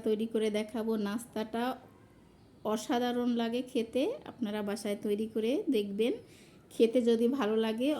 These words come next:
অবশ্যই আমাকে কমেন্টে জানাবেন এবং আমার চ্যানেলটি লাইক, কমেন্ট, শেয়ার করে সাবস্ক্রাইব করে পাশের বেল আইকনটি ক্লিক করে দিবেন। আর Facebook পেজ থেকে যারা দেখছেন তারা লাইক, কমেন্ট,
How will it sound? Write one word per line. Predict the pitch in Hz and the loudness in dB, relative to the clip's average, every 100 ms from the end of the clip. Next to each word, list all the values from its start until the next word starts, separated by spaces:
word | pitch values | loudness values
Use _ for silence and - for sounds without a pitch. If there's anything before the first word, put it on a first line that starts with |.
| 202 | 0
অবশ্যই | 202 - - 202 | -2 -4 -4 -4
আমাকে | 190 196 196 | -4 -6 -6
কমেন্টে | 196 202 208 214 202 | -4 -2 -4 -4 -4
জানাবেন | 196 202 202 247 453 - - - - 214 | -2 -2 0 0 0 -6 -20 -20 -8 -4
এবং | 202 202 202 | -2 -2 -2
আমার | 202 214 | -2 -2
চ্যানেলটি | 208 202 208 - 254 508 - - 185 | -2 -2 -2 -2 0 0 -4 -6 -4
লাইক, | 185 190 - | -4 -4 -6
কমেন্ট, | 202 208 - | -4 -4 -2
শেয়ার | 202 196 - | -2 -2 -2
করে | 208 214 403 - | -2 -2 -2 -4
সাবস্ক্রাইব | 214 175 - - 202 202 - | -6 -6 -8 -6 -4 -6 -6
করে | 220 240 349 - | -4 -4 -4 -6
পাশের | 233 - 208 | -6 -4 -4
বেল | 196 202 | -2 -4
আইকনটি | 220 220 233 240 | -4 -4 -4 -4
ক্লিক | 233 220 220 | -6 -6 -4
করে | 220 214 | -4 -2
দিবেন। | 226 233 302 453 - - - - - | 0 0 0 -4 -16 -20 -20 -14 -6
আর | 196 196 - | -4 -4 0
Facebook | 214 214 226 233 233 - | 0 0 -2 -2 0 2
পেজ | 233 - - | 2 0 -4
থেকে | 269 233 | -2 0
যারা | 226 208 208 | -2 -2 -2
দেখছেন | 208 - 214 233 403 - | -4 -4 -4 -2 -4 -4
তারা | 220 196 196 | -4 -2 -2
লাইক, | 190 202 | -4 -6
কমেন্ট, | 202 202 208 | -6 -4 -4